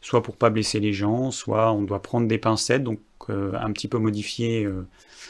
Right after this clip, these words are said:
modifier la vérité. Moi, j'ai un petit peu de mal avec ça, j'ai beaucoup de mal. Et bon, voilà.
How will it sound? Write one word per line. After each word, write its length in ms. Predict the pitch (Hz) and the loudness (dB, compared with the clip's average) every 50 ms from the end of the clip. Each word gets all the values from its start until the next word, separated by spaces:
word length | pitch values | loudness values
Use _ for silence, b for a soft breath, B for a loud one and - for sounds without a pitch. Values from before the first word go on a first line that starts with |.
| B B B B - | B B B B -4
modifier 400 | 104 113 113 113 117 - - 123 113 | -2 0 0 0 0 0 0 2 2
la 100 | 113 110 | 4 4
vérité. 540 | 110 107 104 107 101 - 123 127 139 - - | 2 0 0 -2 0 2 2 2 2 2 0
Moi, 340 | 113 107 110 113 127 147 147 | -2 -2 2 4 4 4 4
j'ai 240 | 117 117 120 - - | 4 0 -2 -2 -2
un 160 | 135 135 151 | 0 0 0
petit 200 | 143 - - 139 | 0 -2 -4 -2
peu 140 | - 139 135 | 2 2 2
de 40 | 123 | 4
mal 160 | 127 127 123 | 4 4 4
avec 220 | 120 113 113 107 - | 4 2 2 0 0
ça, 300 | - 123 113 127 139 139 | 0 2 2 2 0 -2
j'ai 140 | 104 104 101 | -6 -6 -6
beaucoup 240 | 104 127 - - 120 | -6 -6 -4 -2 -2
de 60 | 110 | 0
mal. 280 | 107 107 117 131 127 120 _ _ _ _ B B B B B B B B B B B B B B _ _ _ _ _ _ - | 2 2 2 0 -2 -8 _ _ _ _ B B B B B B B B B B B B B B _ _ _ _ _ _ -4
Et 680 | 110 110 107 110 107 107 104 104 104 104 104 101 98 95 | -2 0 2 2 2 2 2 0 0 0 0 -2 -2 -2
bon, 260 | 95 95 95 92 - - - - | -4 -4 -4 -4 -6 -10 -12 -10
voilà. 340 | 101 101 101 98 92 - - | -6 -4 -4 -4 -4 -6 -10